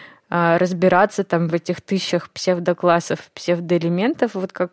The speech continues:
ты правильно сказала, Лёша, на самом деле многие верстают по старинке и такие: «А зачем нам какие-то там новые непонятные штуки?» Или даже не новые, а просто непонятные.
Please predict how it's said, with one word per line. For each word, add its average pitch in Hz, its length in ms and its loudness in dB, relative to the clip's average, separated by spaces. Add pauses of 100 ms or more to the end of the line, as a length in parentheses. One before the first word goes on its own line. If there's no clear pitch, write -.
ты 170 140 -2
правильно 180 500 -2
сказала, 156 420 -4
Лёша, 143 300 -8
на 147 80 -6
самом 175 240 -4
деле 175 200 -4
многие 185 420 -2
верстают 190 560 -2
по - 80 -6
старинке 269 600 -2
и 240 40 -2
такие: 214 500 -2
«А 302 300 6
зачем 254 540 0
нам 240 200 0
какие-то 233 640 -4
там 214 680 0
новые 208 720 -2
непонятные 196 760 -2
штуки?» - 480 -6
Или 175 260 -4
даже 165 320 -2
не 170 100 -2
новые, 175 380 0
а 156 40 0
просто 180 380 0
непонятные. 170 800 -4